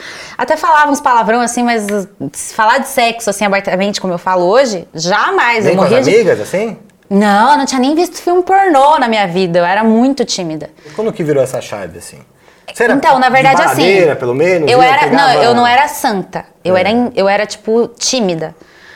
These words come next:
Speaker 1: Mas eu, por exemplo, eu me masturbava pra caralho.
Speaker 2: Hum.
Speaker 1: Quando era adolescente. Nossa, tipo,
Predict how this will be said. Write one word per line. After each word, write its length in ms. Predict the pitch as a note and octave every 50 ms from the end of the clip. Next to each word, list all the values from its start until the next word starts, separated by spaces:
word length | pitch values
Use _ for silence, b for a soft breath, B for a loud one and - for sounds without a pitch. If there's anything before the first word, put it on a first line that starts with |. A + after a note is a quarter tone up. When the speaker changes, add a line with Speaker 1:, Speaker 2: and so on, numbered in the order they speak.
| B B _
Speaker 1:
Mas 440 | F#3 F#3 F#3+ F#3+ G3 G3+ F#3 F3 F#3
eu, 600 | G#3 G#3 G#3 G#3 G3+ G3+ G3+ G3 G3 G3 F#3+ F#3 F#3
por 120 | - G3+
exemplo, 400 | G3+ G3 F#3+ F#3+ F#3 F3 F3+ F#3
eu 200 | F3+ F3+ G3 G3+
me 240 | G#3 G#3+ G#3 G#3 G#3+
masturbava 540 | G3+ F#3+ F3+ - A3 A3 G3 G3 F#3+ G3 G3+
pra 140 | G3 G3+ G3+
caralho. 480 | - B3+ C4+ B3+ A#3+ A3+ A#3 - - _ _ _ _ -
Speaker 2:
Hum. 260 | G#2+ G#3+ - F#3 F3 - -
Speaker 1:
Quando 140 | - A3 G#3+
era 100 | G#3 G3+ G3
adolescente. 580 | G3 G3+ G3+ G3+ G3 - F#3 E3+ F3 - -
Nossa, 440 | G3+ G#3 G#3+ G#3 - - - - G3+ F#3+
tipo, 320 | - - - - F#3+